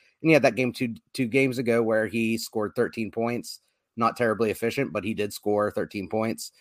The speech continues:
Um, but again, his issue is rebounding. You know, he had no offen-, or no defensive rebounds,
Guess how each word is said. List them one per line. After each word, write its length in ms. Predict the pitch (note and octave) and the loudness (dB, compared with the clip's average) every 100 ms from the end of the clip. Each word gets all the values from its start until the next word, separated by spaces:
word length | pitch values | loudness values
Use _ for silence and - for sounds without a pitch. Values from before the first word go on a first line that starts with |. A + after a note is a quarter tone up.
| _ - _ - | _ -20 _ 8
Um, 380 | C3+ B2+ A#2+ A2 | 12 12 10 8
but 240 | D#3+ C#3+ - _ - | 8 8 4 _ 0
again, 340 | C3 D3+ F3+ | 6 8 8
his 200 | C#3 C#3+ | 6 2
issue 360 | D3+ - E3+ C#3+ | 0 4 4 6
is 400 | B2 C3+ C3+ - _ | 4 2 -2 -10 _
rebounding. 720 | G2+ C#3 A#3 - G2 F#2 F2+ | -2 0 4 4 4 2 -2
You 140 | G2 G#2 | -4 -4
know, 100 | A2+ | -2
he 240 | B2+ B2+ - - | -2 -4 -6 -2
had 240 | A2+ G2 | -2 0
no 260 | A2 B2+ C3 | 2 4 6
offen-, 360 | B2 - B2+ - | 4 4 -2 -6
or 160 | F2+ | -8
no 180 | A2 C3 | -2 -2
defensive 520 | C3+ D3+ C#3+ C#3 A#2 | 0 -2 -2 -4 -4
rebounds, 580 | A2+ C3 C#3+ C#3+ D#3 - | -2 2 2 2 -2 -6